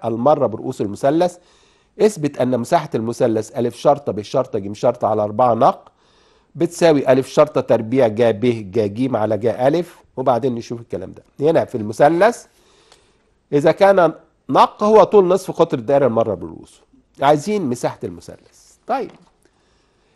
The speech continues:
احنا عندنا العلاقة بتاعتنا بتقول لي ايه؟ ان ألف شرطة على جا ألف، حفظناها، بتساوي ب شرطة على جا ب بتساوي ج شرطة على جا ج،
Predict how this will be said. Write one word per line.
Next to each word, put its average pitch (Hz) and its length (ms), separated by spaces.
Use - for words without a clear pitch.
احنا 226 180
عندنا 214 360
العلاقة 165 400
بتاعتنا 135 440
بتقول 131 280
لي 123 100
ايه؟ 113 280
ان 113 120
ألف 139 240
شرطة 143 560
على 135 240
جا 110 280
ألف، 165 200
حفظناها، 147 640
بتساوي 151 400
ب 143 180
شرطة - 640
على 123 340
جا 101 200
ب 131 260
بتساوي 151 440
ج 135 260
شرطة 123 580
على 120 440
جا 107 220
ج، 123 400